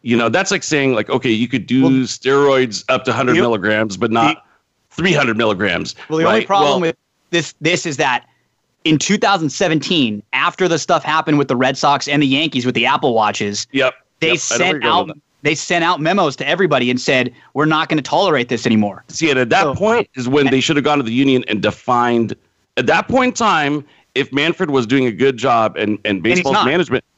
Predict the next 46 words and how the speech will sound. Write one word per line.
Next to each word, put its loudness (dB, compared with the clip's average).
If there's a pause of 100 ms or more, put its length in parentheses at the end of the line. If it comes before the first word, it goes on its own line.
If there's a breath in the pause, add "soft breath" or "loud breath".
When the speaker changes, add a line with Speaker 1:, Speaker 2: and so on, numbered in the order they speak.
Speaker 1:
they 0
Speaker 2:
Yeah. 0
Speaker 1:
would 4
have -2
brought 2
everybody 0
together, 2
the -6
union 2
and 2
everything. 0
And 0
by 2
the 2
way, 2
with -2
the 2
one 2
thing, -2 (680 loud breath)
uh, -2 (520)
uh, 0 (160)
Kyle 0
had -2
some -4
great -2
points 0
about 0
everything, 0
and 0
I 0
agreed 0
with 2
a -4
lot 2
of -4
he -4
said. -2 (220 loud breath)
The 0
one 2
thing -2
that -4
he 2
was 2
dead 2
wrong 0
about 0